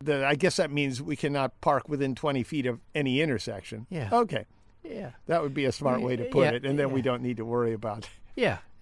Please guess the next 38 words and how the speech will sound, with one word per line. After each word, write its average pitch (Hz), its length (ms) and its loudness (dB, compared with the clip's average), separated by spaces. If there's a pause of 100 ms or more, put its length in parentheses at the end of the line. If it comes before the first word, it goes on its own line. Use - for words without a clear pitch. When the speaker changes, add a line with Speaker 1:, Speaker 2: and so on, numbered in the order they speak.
(140)
Speaker 1:
the 113 120 -6
designated 120 840 -4
unmarked 127 540 2 (200)
p-, - 80 -10 (100)
park, 131 360 0
Speaker 2:
Yeah, 123 180 -2
that 120 140 0
Speaker 1:
uh, - 40 -4
Speaker 2:
sounds 131 220 0
very 131 160 4
Speaker 1:
crosswalk. 139 80 4
Speaker 2:
bureaucratic. 120 680 2 (320)
I, 196 160 6
I 208 40 8
Speaker 1:
Mm. 175 40 6
Speaker 2:
get 196 200 10
it, 240 220 8
and 156 160 4
I, 151 140 4 (100)
and 151 340 6
on 160 160 8
balance, 165 360 8
it 151 80 -6
sounds 160 240 6
like 165 120 0
a 135 60 6
really 151 360 6
good 143 180 6
idea. 139 400 6
As, 135 300 -2
as 139 180 0 (120)
horrible 175 600 8
as 127 80 0
parking 165 360 6
can 127 180 0
be 135 240 6
in 135 100 4
certain - 320 -2